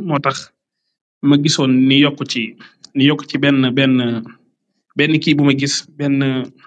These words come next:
benn règlement intérieur boo xam ne benn waay moo ko bind pour këram.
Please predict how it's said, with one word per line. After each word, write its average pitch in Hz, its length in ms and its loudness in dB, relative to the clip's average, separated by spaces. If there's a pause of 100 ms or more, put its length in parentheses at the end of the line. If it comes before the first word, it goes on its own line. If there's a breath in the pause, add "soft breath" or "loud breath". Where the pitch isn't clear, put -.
(1400 loud breath)
benn 151 240 2
règlement 147 420 2
intérieur 131 420 0
boo 135 120 -2
xam 131 160 -2
ne 131 80 2
benn 143 200 0
waay 139 160 2
moo 139 180 2
ko 135 80 -8
bind 135 260 2
pour - 160 -16
këram. 113 260 -2